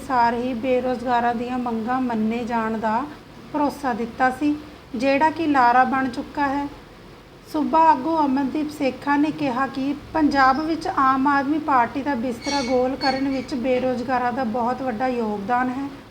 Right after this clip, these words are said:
ਕਿਉਂਕਿ ਸੂਬਾ ਸਰਕਾਰ ਨੇ ਵਿਧਾਨ ਸਭਾ ਚੋਣਾਂ ਮੌਕੇ ਕੀਤੇ ਵਾਅਦਿਆਂ ਨੂੰ ਅਮਲੀ ਰੂਪ ਨਹੀਂ ਦਿੱਤਾ।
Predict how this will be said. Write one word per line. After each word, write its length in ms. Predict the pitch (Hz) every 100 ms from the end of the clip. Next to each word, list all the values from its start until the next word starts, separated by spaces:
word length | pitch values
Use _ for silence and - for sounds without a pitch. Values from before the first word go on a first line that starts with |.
| - - - -
ਕਿਉਂਕਿ 300 | 320 302 339
ਸੂਬਾ 360 | - 302 311 320
ਸਰਕਾਰ 560 | 330 320 302 254 254
ਨੇ 220 | 254 240 254 - - - 269
ਵਿਧਾਨ 440 | 277 330 285 269 254
ਸਭਾ 220 | 320 330
ਚੋਣਾਂ 400 | 320 302 254 262
ਮੌਕੇ 320 | 254 240 -
ਕੀਤੇ 340 | 254 285 - 311
ਵਾਅਦਿਆਂ 480 | 254 233 226 269 285
ਨੂੰ 200 | 294 294
ਅਮਲੀ 280 | 247 262 269
ਰੂਪ 260 | 269 254
ਨਹੀਂ 280 | 254 226 220
ਦਿੱਤਾ। 380 | 220 233 - 262